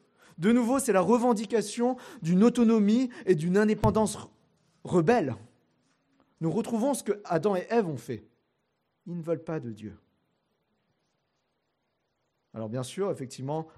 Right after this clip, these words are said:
Dieu va permettre que cette monarchie puisse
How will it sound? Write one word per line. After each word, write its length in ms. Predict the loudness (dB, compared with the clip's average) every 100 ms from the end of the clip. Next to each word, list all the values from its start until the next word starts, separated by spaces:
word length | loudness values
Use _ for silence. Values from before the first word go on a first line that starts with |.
| -12
Dieu 460 | -6 -4 -4 -8 -18 _ _ _ -10
va 160 | -8
permettre 640 | -4 -4 -2 -4 -6 -14 _ _ _ _ _ _ _ _ _ _
que 100 | -14
cette 220 | -12 -8
monarchie 560 | -6 -4 -4 -6 -10 -12
puisse 440 | -12 -14 -12 -16